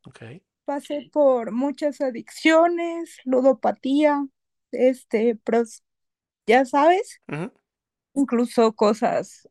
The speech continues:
Speaker 2: no tan buenas, este, y pues desde los diecisiete años mi vida fue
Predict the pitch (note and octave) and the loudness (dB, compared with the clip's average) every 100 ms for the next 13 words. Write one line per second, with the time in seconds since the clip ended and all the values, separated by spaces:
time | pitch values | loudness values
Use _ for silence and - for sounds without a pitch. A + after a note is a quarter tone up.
0 | - A3 A3+ A3 - E3+ C#3 D#3+ - _ | -8 -2 0 -2 -2 -4 -4 -12 -18 _
1 | _ - F#3 A#3 C#4 C#4 D#4 D#4 - - | _ -16 -2 2 4 4 0 -6 -18 -8
2 | - G#3 G3 - G3 F3+ F#3+ - A3+ G#3+ | -4 -4 -4 -2 0 2 2 2 2 4
3 | G#3+ G#3+ G#3 A3 G#3 A3 B3 G#3+ C4 - | 4 4 2 2 2 2 0 -2 -2 0
4 | C4+ C#4 C#4+ C4+ F3+ F#3+ A#3 A#3 - G#3 | 0 0 -2 -2 -2 -2 -2 -4 -4 -4
5 | A3 A#3 | -6 -10